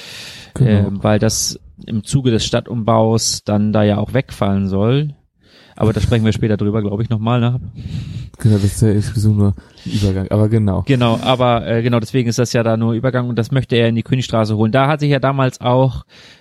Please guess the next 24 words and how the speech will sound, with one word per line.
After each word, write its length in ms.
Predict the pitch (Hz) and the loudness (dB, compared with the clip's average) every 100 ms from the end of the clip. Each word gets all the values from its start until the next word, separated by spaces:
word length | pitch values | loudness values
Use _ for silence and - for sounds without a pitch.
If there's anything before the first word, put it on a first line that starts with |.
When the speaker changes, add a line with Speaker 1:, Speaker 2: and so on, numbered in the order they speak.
| - | -14
Speaker 2:
der 320 | 80 123 123 | -4 0 0
Streit, 760 | - 120 113 127 131 - - - _ _ _ _ _ - | -2 -2 0 2 0 -4 -18 -18 _ _ _ _ _ -8
äh, 280 | 62 113 110 | 0 2 2
um 300 | - 113 104 | 0 -2 0
Decathlon, 520 | 156 156 127 110 107 | 0 2 2 2 2
um 60 | |
die 100 | 107 | 0
Ansiedlung 540 | 104 120 120 123 127 117 | -2 -4 -2 -2 0 0
von 160 | 113 | 0
Decathlon, 800 | 110 156 135 - 113 107 107 110 | 0 0 -2 0 2 2 0 0
äh, 480 | 73 104 104 104 110 | 0 2 2 2 0
ja 80 | 110 | 2
auch, 260 | 120 107 - | 2 2 -4
äh, 420 | - 110 107 107 | -4 0 2 0
ein 520 | - _ - - 85 | -4 _ -18 -12 -6
bisschen 320 | 110 - 110 | -6 -4 -4
gedreht, 540 | 113 110 101 117 131 - | -2 -2 0 0 0 0
weil 240 | 110 110 | 2 2
Marc 280 | 110 113 - | 0 -2 0
Ramelow 280 | 123 120 117 | 0 4 4
ja 100 | 110 | 2
schon 220 | - 127 | 0 -2
immer 260 | 127 120 117 | 2 2 2
vorhatte, 580 | 135 120 127 143 139 | 0 2 2 0 -2